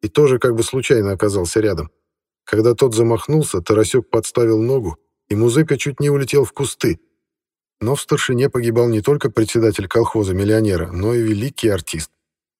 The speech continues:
Он бережно поймал музыку за локоток.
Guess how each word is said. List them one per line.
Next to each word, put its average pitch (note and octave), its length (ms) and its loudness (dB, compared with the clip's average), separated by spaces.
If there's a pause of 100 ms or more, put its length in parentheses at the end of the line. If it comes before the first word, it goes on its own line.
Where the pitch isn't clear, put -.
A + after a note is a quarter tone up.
(240)
Он G#2 180 -2
бережно G#2+ 420 4
поймал A2 340 2
музыку A2 400 0
за G#2 120 2
локоток. G#2+ 480 0